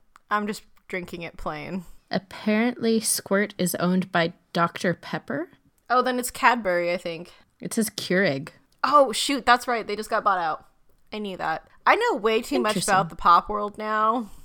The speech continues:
Speaker 2: <laughs> That's a fun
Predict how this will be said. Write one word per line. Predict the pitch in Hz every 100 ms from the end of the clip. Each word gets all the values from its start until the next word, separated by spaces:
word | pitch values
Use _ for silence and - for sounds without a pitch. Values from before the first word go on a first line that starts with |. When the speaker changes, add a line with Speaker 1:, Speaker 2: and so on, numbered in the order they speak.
| - _ -
Speaker 2:
<laughs> | 202 - - 349 - - - - - -
That's | 190 233 202
a | 165
fun | - - 165 160 160 165